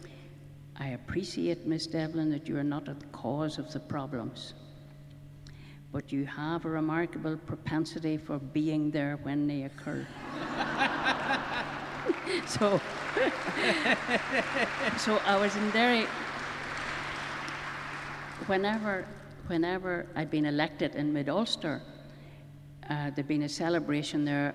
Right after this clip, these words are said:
and then we had a celebration in Derry. But, uh, as a result of my election, mostly the police then went on a rampage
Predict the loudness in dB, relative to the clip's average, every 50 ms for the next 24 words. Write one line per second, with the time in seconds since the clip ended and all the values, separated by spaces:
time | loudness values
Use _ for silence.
0 | 0 -2 -2 -2 0 2 2 4 4 6 4 4 2 0 -2 -2 -2 -2 -2 -2
1 | -2 0 -2 -2 -2 -2 -2 -2 -2 -2 -2 -2 0 0 -2 -2 -4 -6 -6 -6
2 | -6 -8 -8 -12 -16 -18 -18 -18 -18 -16 -16 -16 -16 -16 -16 -14 -14 -14 -10 -8
3 | -8 -6 -6 -8 -8 -10 -14 -16 -18 -18 -18 -18 -18 -18 -12 -6 -6 -4 -4 -4
4 | -6 -8 -12 -16 -18 -18 -18 -18 -8 -2 -2 0 0 0 0 0 -2 -2 0 0
5 | 0 -2 -2 -4 -6 -6 -2 0 0 0 2 0 -2 -2 -6 -6 -4 -4 -2 -2
6 | -2 -4 -6 -6 -6 -6 -6 -6 -6 -12 -16 -16 -16 -18 -18 -18 -18 -18 -16 -16
7 | -16 -16 -18 -18 -16 -10 -6 -4 -2 0 0 -2 -2 -4 -4 -2 0 0 0 -2
8 | -4 -10 -16 -18 -18 -18 -18 -18 -18 -18 -18 -18 -18 -18 -18 -16 -6 -6 -6 -4
9 | -2 -2 0 2 2 0 0 -2 -6 -4 -2 0 2 2 4 4 4 2 0 -2
10 | 0 0 0 0 0 -2 -2 -2 0 0 0 0 0 0 2 0 0 0 -2 0
11 | 0 0 0 -2 -4 -6